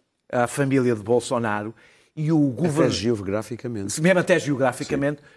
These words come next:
Speaker 1: E o governador do Rio de Janeiro anunciou que ele ia fazer um intercâmbio para a polícia. Isto não, não estou a brincar. Foi fazer um intercâmbio para a polícia de Itália porque estava muito cansado. No Brasil, felizmente,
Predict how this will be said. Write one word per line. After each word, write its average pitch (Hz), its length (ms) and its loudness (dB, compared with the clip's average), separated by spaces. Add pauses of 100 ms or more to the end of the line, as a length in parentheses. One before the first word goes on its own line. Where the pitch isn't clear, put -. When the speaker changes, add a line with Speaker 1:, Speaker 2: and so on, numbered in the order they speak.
Speaker 1:
E 170 100 0
o 170 60 2
governador 151 640 4
do 117 80 -4
Rio 127 180 0
de 117 100 -6
Janeiro 123 420 2
anunciou 123 640 -2 (340)
que - 140 -4
ele 151 340 4
ia 160 180 2
fazer 156 280 -4
um 156 100 -2
intercâmbio 151 880 0 (140)
para 139 220 2
a 135 40 -2
polícia. 127 380 -4
Isto 120 160 -4
não, 123 60 0
não 120 100 0
estou 123 160 -2
a - 40 0
brincar. 123 340 -2 (260)
Foi 135 100 -8
fazer 117 140 -4
um 147 100 0
intercâmbio 147 540 0
para 143 120 0
a - 20 -6
polícia 139 340 -6
de 113 80 -8
Itália 123 500 -4
porque - 200 -20
estava 135 280 -6
muito 143 220 -8
cansado. 117 540 -6 (760)
No 156 100 -4
Brasil, 135 560 -2 (120)
felizmente, 117 640 -6